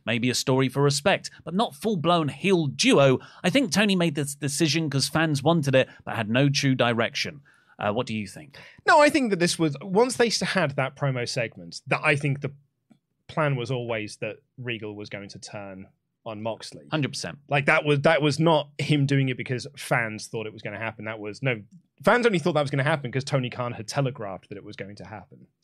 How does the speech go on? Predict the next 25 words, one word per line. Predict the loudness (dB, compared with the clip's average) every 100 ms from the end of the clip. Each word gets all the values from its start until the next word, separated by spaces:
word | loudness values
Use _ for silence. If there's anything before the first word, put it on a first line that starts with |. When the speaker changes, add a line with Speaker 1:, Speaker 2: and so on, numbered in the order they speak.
| -20 -20 -20 _
Speaker 1:
But | 2 2
what | 0 2
about | 2 -2 -2 -2
this | -2 -2
turn | -2 -2 -2
here? | -4 -8 -10 -18 -20 _ _ _ -20 _
Speaker 2:
This | 4 4 6
turn | 4 6
here, | 6 6
well, | 4 4 0 -8 -6
<clears throat> | -6 -2
uh, | 4 4 4 0 _ _ -4 -2 0
well, | 0 2
if, | 0 2
if | 2 2
it | 2
is | 0
true | -2 0 2 2 0 -4
and, | -2 0 -2 -4 -8 -6
and | -4 -2
Regal's | 0 2 2
deal | 2 2 4
is | 4
up | 2 0
in | -4 -4 -10